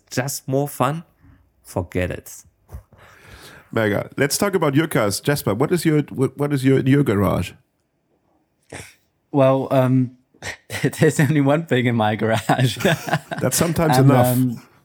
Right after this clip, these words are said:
Speaker 3: yeah, it's, it's that E thirty, which is a three one six, so it's a carbed, uh, M ten four-cylinder,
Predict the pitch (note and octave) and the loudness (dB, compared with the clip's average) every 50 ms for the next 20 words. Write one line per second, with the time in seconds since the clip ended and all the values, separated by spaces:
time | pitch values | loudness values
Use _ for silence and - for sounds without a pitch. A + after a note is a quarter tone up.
0 | _ _ _ - C#3 C3+ B2+ A#2 G2 A#2 B2 - - - - - B2+ B2+ - - | _ _ _ 0 2 2 2 2 0 -4 -6 -8 -10 -14 -8 -6 -6 -6 -4 0
1 | - C3 F#2+ F#2 C3 B2+ - C#3 C#3 B2+ - A#2+ A#2 G2+ F#2+ - - C3 A#2+ A#2 | 0 0 0 0 -4 -2 0 0 0 0 0 -2 -4 -4 -6 -8 -4 -2 -2 -2
2 | - A#2+ A#2 B2 A2+ - - B2+ B2+ B2+ C3 C3 C3+ C3+ - - B2+ B2 A#2 - | -2 -4 -4 -4 -4 -2 0 0 2 2 2 2 2 0 0 0 0 0 0 -4
3 | - - - - A2+ A2+ A2+ A#2 A2+ - - A#2 - - A2+ A2+ A#2 A2+ A2+ G#2 | -8 -12 -4 -2 -2 0 0 -2 -4 -6 -8 -8 -4 0 2 2 2 0 -2 -6
4 | - - - - A2 G#2+ G#2+ G#2+ G#2 G#2 G2+ G2 - _ - A#2 A#2 A#2+ - - | -12 -12 -8 -4 -2 -2 -2 -2 -2 -4 -6 -8 -10 _ -2 0 0 0 0 -2
5 | A2 A2 A2+ A2+ A2 - - A2 G#2 G#2+ - - G#2+ G#2+ G#2+ A2 G#2+ G#2+ G#2+ G#2 | -2 0 0 -2 -4 -4 -4 -6 -4 -6 -6 -6 -4 -2 -2 -2 -2 -4 -6 -8